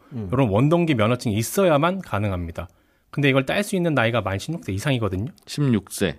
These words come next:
Speaker 2: 예, 그러니
Speaker 3: 예.
Speaker 2: 만 십육 세 미만은 타면 안 된다는 겁니다.
Speaker 3: 음.
Speaker 2: 무면허로 운전하다 걸리면 범칙금 십만 원 내야 되고요.
Speaker 3: 예.
Speaker 2: 만 십삼 세 이하의 자녀가 킥보드 타다가 적발되면 부모가 십만 원을 내야 됩니다.
Speaker 3: 음.
Speaker 2: 아이든 부모님들은 필히 주의를 더 하셔야 되고
Speaker 3: 예.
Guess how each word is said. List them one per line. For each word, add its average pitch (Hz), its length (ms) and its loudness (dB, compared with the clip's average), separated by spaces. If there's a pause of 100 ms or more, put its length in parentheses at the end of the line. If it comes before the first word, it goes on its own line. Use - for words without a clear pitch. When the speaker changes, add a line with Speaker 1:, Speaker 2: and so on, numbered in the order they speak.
Speaker 2:
예, 92 200 -2
그러니 85 240 -2
Speaker 3:
예. - 40 0
Speaker 2:
만 104 140 0
십육 156 260 -6
세 135 100 -4
미만은 110 280 -2
타면 123 240 -6
안 95 140 -4
된다는 123 360 0
겁니다. 90 460 -6 (380)
Speaker 3:
음. 90 120 -6
Speaker 2:
무면허로 151 380 4
운전하다 131 360 2
걸리면 110 340 0
범칙금 120 500 -4
십만 156 300 -2
원 117 100 0
내야 92 180 -2
되고요. 117 360 -4 (120)
Speaker 3:
예. 73 440 -4 (100)
Speaker 2:
만 117 260 0
십삼 240 420 -2
세 185 120 0
이하의 156 320 2
자녀가 135 640 -2 (160)
킥보드 180 360 -2
타다가 151 300 -2
적발되면 117 720 -2
부모가 175 320 2
십만 135 300 -2
원을 101 140 -2
내야 92 180 -4
됩니다. 87 420 -8 (100)
Speaker 3:
음. 76 400 -6
Speaker 2:
아이든 110 260 0
부모님들은 110 480 -2
필히 165 260 -2
주의를 110 280 -2
더 104 120 -4
하셔야 135 340 -4
되고 107 440 -6
Speaker 3:
예. 73 360 -4